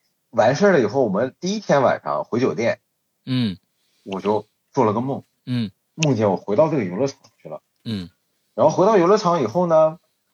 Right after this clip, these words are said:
Speaker 1: 游乐场就有这样的一个过山车。
Speaker 2: 嗯哼。
Speaker 1: 然后我在现实生活中我没坐呀，然后我在梦里就想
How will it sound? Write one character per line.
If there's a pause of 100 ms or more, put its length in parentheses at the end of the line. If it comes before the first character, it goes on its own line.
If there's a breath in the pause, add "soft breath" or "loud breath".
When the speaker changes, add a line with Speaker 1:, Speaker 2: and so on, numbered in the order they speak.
(120)
Speaker 1:
游
乐
场
就
有
这
样
的
一
个
过
山
车。
Speaker 2:
嗯
哼。 (160)
Speaker 1:
然
后
我
在
现
实
生
活
中
我
没
坐
呀，
然
后
我
在
梦
里 (420)
就
想